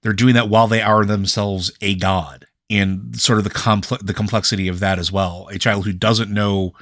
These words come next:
half of his family's s-, history or story, because not even Kratos knows that side of it. Kratos didn't know that,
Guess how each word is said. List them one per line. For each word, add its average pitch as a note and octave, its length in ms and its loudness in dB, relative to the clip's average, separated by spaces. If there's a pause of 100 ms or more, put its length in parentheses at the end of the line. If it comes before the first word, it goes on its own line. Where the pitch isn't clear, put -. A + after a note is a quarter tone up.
(300)
half - 400 -2
of G2 120 -4
his G#2 220 -2
family's G2 640 -2 (140)
s-, - 180 -14 (180)
history A2+ 560 -2
or E2+ 80 -6
story, G2+ 580 -2 (400)
because G#2+ 220 0
not C#3 100 4
even A#2 180 2
Kratos A2+ 600 -4
knows F#2 240 -4
that F#2 180 -6
side F2+ 260 -4
of D#2+ 100 -12
it. - 120 -20 (280)
Kratos C#3+ 300 0
didn't A2 340 -2
know G2+ 580 2
that, F2+ 460 -2